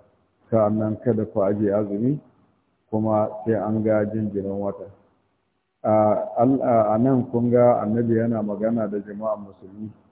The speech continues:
cewa, "La tasumu hatta tarawul hilala." Bai ce, "La tasum hatta idza ra'aytal hilal." Bai ce, "Kai ka ɗau-,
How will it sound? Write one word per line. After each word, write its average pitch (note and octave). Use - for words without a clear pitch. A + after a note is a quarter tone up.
cewa, G#2
"La A#2
tasumu B2+
hatta G#2+
tarawul G#2
hilala." G2+
Bai G2+
ce, B2+
"La A#2+
tasum A2+
hatta A#2
idza A2+
ra'aytal G#2
hilal." G2
Bai A#2
ce, C3
"Kai C3+
ka D3
ɗau-, -